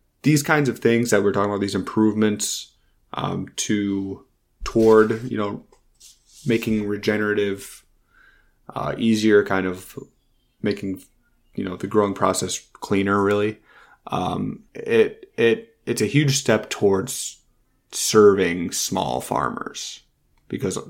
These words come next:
a lot of those farms that would benefit from things like that are small farmers. And there's a lot of,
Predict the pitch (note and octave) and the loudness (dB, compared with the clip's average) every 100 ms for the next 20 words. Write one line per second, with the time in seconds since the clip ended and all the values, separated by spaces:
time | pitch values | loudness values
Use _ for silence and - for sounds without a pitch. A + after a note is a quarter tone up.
0 | - - G#2 G#2 A2 G#2+ G#2 - F#2+ F#2 | -16 -8 -2 2 2 2 -2 -2 -2 -2
1 | F#2 F#2 - - - - - - - - | -2 -4 -4 -6 -8 -14 -6 -4 -4 -2
2 | G2 G2 - - G2+ F#2+ G2 G#2 G#2+ G#2+ | 0 0 -2 -4 -8 -4 -4 2 2 2
3 | B2 B2 - - _ _ _ _ _ _ | 2 2 2 -4 _ _ _ _ _ _
4 | _ - G2 F#2+ F2+ F#2 F2+ F#2 - - | _ -4 0 2 2 0 0 -2 -6 -14
5 | _ _ _ _ - - G2 F2 - - | _ _ _ _ -12 -6 -4 -4 -6 -8
6 | - - - - - - - - - G#2+ | -8 -10 -12 -14 -16 -20 -20 -10 -2 4
7 | G#2+ G#2+ G2+ A2 B2 A#2+ A2+ G#2+ - | 4 4 6 6 6 4 2 -2 -14